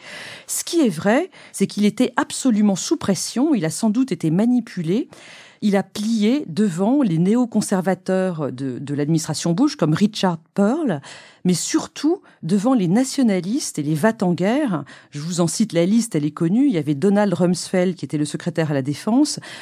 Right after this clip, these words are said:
le vice-président Dick Cheney, son directeur de cabinet Scooter Libby,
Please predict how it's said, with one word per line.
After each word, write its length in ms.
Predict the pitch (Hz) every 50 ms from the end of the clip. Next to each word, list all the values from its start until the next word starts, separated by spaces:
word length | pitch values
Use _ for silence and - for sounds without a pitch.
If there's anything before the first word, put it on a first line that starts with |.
| - - -
le 120 | 175 175
vice-président 800 | 156 160 208 247 247 - - - 214 170 180 202 170 180 175 175
Dick 260 | 147 156 151 - -
Cheney, 420 | - - 190 170 170 214 262 311 330
son 200 | - - 180 170
directeur 500 | 156 196 226 196 208 208 214 226 208 190
de 80 | 185
cabinet 400 | 185 - 180 165 160 175 185 180
Scooter 440 | 170 - - - 214 208 - 196 180
Libby, 480 | 170 170 160 160 160 180 220 285 381